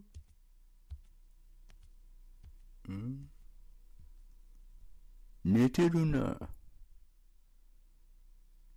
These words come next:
今まで顔はよく見てこなかったけど、よく見ると、すごい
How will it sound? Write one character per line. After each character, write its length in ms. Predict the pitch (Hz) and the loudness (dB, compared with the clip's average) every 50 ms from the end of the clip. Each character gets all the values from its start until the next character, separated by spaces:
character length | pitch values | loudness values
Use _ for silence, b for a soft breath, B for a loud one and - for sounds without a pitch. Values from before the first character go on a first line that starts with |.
| - - - - - - - - - - - - - | -20 -20 -20 -20 -20 -20 -20 -20 -20 -20 -20 -4 0
今 340 | - 135 160 180 214 233 226 | 4 6 6 8 8 8 8
ま 240 | 220 220 220 220 202 | 8 8 8 6 6
で 180 | 151 131 120 - | 6 4 2 2
顔 440 | - - - 113 120 127 143 147 151 | 2 2 4 4 4 4 4 2 2
は 100 | 147 147 | 0 0
よ 180 | 147 151 165 165 | 0 0 -2 -2
く 160 | - - 147 | -2 -2 -2
見 180 | 156 170 165 160 | -2 -2 -4 -4
て 120 | - 151 | -4 -6
こ 240 | 147 147 160 165 165 | -4 -4 -6 -6 -4
な 180 | 156 143 131 | -4 -4 -4
か 140 | 127 - 80 | -6 -6 -8
っ 100 | 76 78 - - _ _ - | -10 -10 -12 -16 _ _ -18
た 60 | - 53 - - - | -16 -16 -16 -14 -14
け 80 | 80 73 69 67 67 69 64 - - | -12 -12 -10 -10 -12 -12 -14 -14 -14
ど、 580 | 78 69 60 60 64 62 64 64 62 67 87 101 - - - - b b b b b b b b 98 92 b b b b - - - - | -12 -12 -12 -12 -12 -14 -14 -14 -14 -14 -14 -14 -16 -18 -20 -20 b b b b b b b b -20 -20 b b b b -20 -20 -16 -12
よ 340 | 90 90 95 98 101 113 127 - - | -8 -4 -4 -2 -2 -2 -4 -4 -6
く 100 | - - 139 123 107 | -4 -2 0 0 0
見 220 | 101 92 90 95 95 | 0 -2 -2 -2 -4
る 280 | 101 104 107 101 95 - _ | -6 -6 -8 -10 -12 -14 _
と、 540 | - 90 80 73 65 58 53 52 85 - - _ _ _ _ _ _ _ _ - 107 | -10 -8 -6 -6 -8 -8 -10 -12 -12 -14 -16 _ _ _ _ _ _ _ _ -18 -16
す 280 | - - - - - | -14 -14 -12 -8 -4
ご 400 | 120 123 135 135 196 208 214 214 | -4 -4 -2 -2 -2 -2 -2 0
い 160 | 208 190 151 | -2 -2 -4